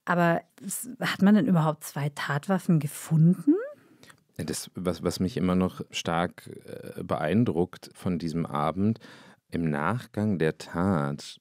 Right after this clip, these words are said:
Speaker 2: wurden rund um den Tatort, am Rande des Stadtfests, in den Straßen insgesamt mehr als zwanzig Messer gefunden.
Speaker 1: Die da im Spiel waren in dieser Nacht überhaupt?
Speaker 2: Offenbar.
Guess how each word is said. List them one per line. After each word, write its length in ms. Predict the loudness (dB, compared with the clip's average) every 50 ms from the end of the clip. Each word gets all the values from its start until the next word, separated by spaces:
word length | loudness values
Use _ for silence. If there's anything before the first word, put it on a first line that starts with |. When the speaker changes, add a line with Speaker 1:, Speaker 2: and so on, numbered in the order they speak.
| _ _
Speaker 2:
wurden 420 | -12 -6 -2 0 0 0 0 0 -2
rund 540 | -4 -4 -2 2 4 4 4 2 0 -2
um 160 | -4 -4 -2 -2
den 160 | -2 -2 -4
Tatort, 880 | -2 -2 0 0 0 -2 -4 -4 -4 -2 -2 -4 -4 -6 -12 -18 -20 -18 _
am 220 | -8 -4 -4 -4 -2
Rande 360 | -2 0 0 0 0 0 0
des 200 | -2 -4 -6 -6
Stadtfests, 720 | -4 -4 -4 -4 -6 -8 -4 -2 -2 -2 -4 -6 -14 -8
in 180 | -2 0 2 2
den 140 | 2 2 0
Straßen 560 | -2 -4 -2 -2 -2 -2 -2 -4 -6 -8 -4
insgesamt 800 | -2 -2 -2 -2 -2 -6 -6 -4 -2 -2 -2 -2 -4 -6 -12 -20 _ _ _
mehr 280 | -2 -2 0 -2 -2 -4
als 260 | -8 -10 -10 -14 -14
zwanzig 680 | -14 -10 -6 -4 0 0 0 0 0 -4 -6 -6 -4 -2
Messer 340 | -2 -2 -2 -4 -6 -10
gefunden. 540 | -10 -12 -14 -12 -12 -10 -12 -12 -16 -20 -20 _ _ -2
Speaker 1:
Die 80 | 0 2
da 160 | 2 0 0
im 100 | -2 -4
Spiel 320 | -6 -2 2 4 4 4
waren 160 | 4 2 2
in 120 | 2 0 0
dieser 220 | 0 2 2 2
Nacht 260 | 2 2 2 0 -2
überhaupt? 680 | -2 0 2 2 2 2 0 0 -2 -4 _ -18 -20 -20 -20 -10 -8
Speaker 2:
Offenbar. 580 | -6 -6 -4 -2 0 2 2 0 0 -2 -8